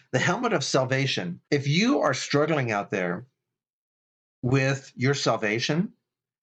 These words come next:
you need to get into the Word of God and be reminded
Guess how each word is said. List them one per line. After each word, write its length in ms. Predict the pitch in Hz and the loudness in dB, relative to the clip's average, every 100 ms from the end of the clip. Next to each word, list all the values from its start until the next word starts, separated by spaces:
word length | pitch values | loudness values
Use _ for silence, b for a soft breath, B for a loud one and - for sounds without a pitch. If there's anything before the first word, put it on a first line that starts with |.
| _ | _
you 340 | - 117 165 196 | -4 0 2 4
need 280 | 170 170 170 | 2 2 2
to 120 | 180 | 0
get 360 | 135 127 117 | 2 0 -2
into 280 | 113 127 139 | 0 0 2
the 100 | 117 | 0
Word 220 | 104 117 | 2 2
of 140 | 135 131 | 0 0
God 460 | 117 92 90 92 - _ _ _ _ _ _ _ | 0 0 -2 -4 -12 _ _ _ _ _ _ _
and 220 | 139 139 | 0 2
be 160 | 143 160 | 2 2
reminded 720 | 147 143 143 180 104 78 - | 2 2 2 0 -2 -4 -10